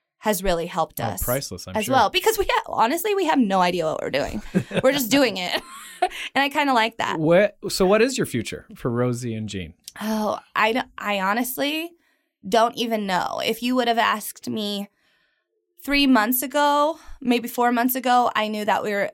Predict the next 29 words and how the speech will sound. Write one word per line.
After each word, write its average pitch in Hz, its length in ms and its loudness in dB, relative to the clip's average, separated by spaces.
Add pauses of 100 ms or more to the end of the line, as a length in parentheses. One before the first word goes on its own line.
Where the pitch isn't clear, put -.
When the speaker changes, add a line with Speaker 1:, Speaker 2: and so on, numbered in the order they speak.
Speaker 1:
I 202 100 0
could 202 160 -6
tell 196 160 -2
you, 190 200 -4
well, 185 160 0
we're 180 120 0
starting 180 440 -2
to, 185 220 -4
like, 170 320 -6 (300)
incorporate 185 640 -4
new, 170 640 -6
like, - 320 -6 (460)
um, 175 520 -2 (100)
materials 208 640 -4
for 240 140 -8
earrings. 247 440 -4
Like, - 180 -6
we're 190 100 -6
not 175 340 -4
just - 280 -10
clay - 280 -8
earrings. 175 400 -12
Clay 185 400 -2 (480)
typically 254 520 0
is 190 120 -8
found 175 400 -2
in 190 240 -8
our 202 140 -4
earrings 226 600 -8